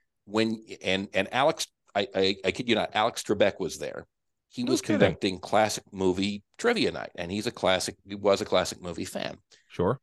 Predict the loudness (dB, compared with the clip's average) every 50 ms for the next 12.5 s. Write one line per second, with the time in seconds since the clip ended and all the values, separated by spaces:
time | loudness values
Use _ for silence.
0 | _ _ 0 4 6 6 6 6 4 0 -2 -8 -8 -6 -2 -2 -2 -2 -2 0
1 | 0 2 4 4 6 6 8 8 8 8 8 6 6 4 2 2 -2 -4 -6 _
2 | _ _ _ _ _ _ 0 0 0 2 2 0 -2 0 0 0 0 0 0 -2
3 | 0 0 0 0 0 -6 -4 -2 0 0 2 2 0 -2 -4 _ _ _ _ _
4 | _ _ _ _ 0 2 2 4 4 2 0 -2 -4 -6 -6 -4 -4 -4 2 4
5 | 4 4 4 4 0 -2 -2 -2 -2 -2 -2 -2 0 2 4 4 4 6 4 4
6 | 2 2 0 -2 -8 -14 _ _ _ _ _ -2 -2 -2 -2 -6 -14 -10 -8 -6
7 | -6 -6 -4 -2 -2 0 0 -2 -2 -4 -6 -8 -10 -12 -12 -12 _ -8 0 2
8 | 2 2 2 -2 -4 -4 -6 -8 -12 _ _ _ _ -10 -8 -6 -2 -2 -2 -2
9 | -2 -4 -8 -8 -6 -6 -4 -4 -4 -4 -4 -6 -8 -6 -6 -6 -6 -8 -10 -14
10 | _ _ _ _ -8 -8 -6 -4 -2 -2 2 4 4 4 4 2 -2 -2 0 0
11 | 2 4 4 2 2 0 -2 0 2 4 6 6 6 4 4 2 2 2 2 0
12 | 0 0 2 2 2 0 -2 -4 -4 -6